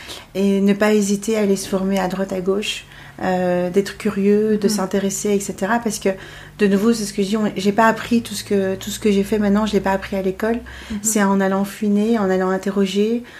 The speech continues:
Speaker 1: en allant voir des experts, ne pas hésiter à pousser les portes, euh,
Speaker 2: Mhm.
Speaker 1: euh, demander de l'aide, euh, si nécessaire. Euh, mais bon, voilà, vraiment trois mots, je dirais organisé, focus et, euh, attentif au marché.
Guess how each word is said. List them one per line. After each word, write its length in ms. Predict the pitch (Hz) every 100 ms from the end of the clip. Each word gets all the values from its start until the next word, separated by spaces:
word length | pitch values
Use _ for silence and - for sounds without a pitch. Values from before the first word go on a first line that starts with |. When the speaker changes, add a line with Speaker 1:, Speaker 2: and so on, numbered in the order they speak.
| -
Speaker 1:
en 100 | 202
allant 240 | 202 196 202
voir 240 | 202 208
des 180 | 202 196
experts, 420 | 202 - 240 277
ne 100 | 208
pas 120 | 190
hésiter 280 | 196 190 190
à 60 | 190
pousser 300 | - 190 208
les 100 | 190
portes, 520 | 196 226 254 - -
euh, 260 | 190 185 185
Speaker 2:
Mhm. 220 | - 208 202 226
Speaker 1:
euh, 580 | 185 180 180 175 180 180
demander 380 | 202 202 196 196
de 100 | 202
l'aide, 320 | 202 220 208 - -
euh, 240 | 185 180 180
si 180 | - 196
nécessaire. 600 | 190 190 180 196 226 269 - - - - - -
Euh, 240 | 196 190 185
mais 220 | 185 196
bon, 180 | 190 220
voilà, 300 | 214 202 175 -
vraiment 260 | 196 208 214
trois 220 | - 226
mots, 260 | 214 226 233
je 40 |
dirais 380 | 190 196 190 190
organisé, 720 | 208 220 214 208 202 196 214
focus 760 | 220 - 220 208 214 226 - - - - - -
et, 260 | 202 202
euh, 720 | 190 180 175 175 175 175 180 180 - -
attentif 560 | 202 196 196 196 202 196
au 40 |
marché. 340 | 185 180 -